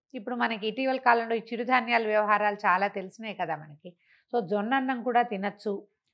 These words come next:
జొన్న సంకటి చేసుకోవచ్చు, ఇలాంటి మాటలు మనం బాగా విరివిగానే వింటున్నాం. ఎండాకాలం కనుక మనం జొన్నలు తీసుకుంటే వెయిట్ లాస్ వస్తుంది, డయాబెటీస్ మేనేజ్ అవుతుంది,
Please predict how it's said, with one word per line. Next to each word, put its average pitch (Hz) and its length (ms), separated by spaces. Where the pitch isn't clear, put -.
జొన్న 202 240
సంకటి 226 480
చేసుకోవచ్చు, 196 680
ఇలాంటి 196 340
మాటలు 185 420
మనం 196 200
బాగా 185 280
విరివిగానే 208 580
వింటున్నాం. 202 500
ఎండాకాలం 220 600
కనుక 196 260
మనం 196 300
జొన్నలు 190 360
తీసుకుంటే 196 580
వెయిట్ 202 360
లాస్ 262 300
వస్తుంది, 247 540
డయాబెటీస్ 220 720
మేనేజ్ 185 440
అవుతుంది, 233 500